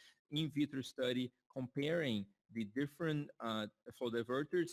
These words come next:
one with multi-layers, one with single layer, one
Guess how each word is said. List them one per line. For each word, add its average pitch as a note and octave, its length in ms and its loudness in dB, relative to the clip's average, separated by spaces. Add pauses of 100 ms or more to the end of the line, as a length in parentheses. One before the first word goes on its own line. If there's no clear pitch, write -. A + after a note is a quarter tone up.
one A#2+ 380 0
with G#2+ 180 -2
multi-layers, C3+ 1000 0
one A2+ 220 -4
with G2+ 120 -4
single D3+ 340 -2
layer, B2+ 360 2 (340)
one C3 300 -2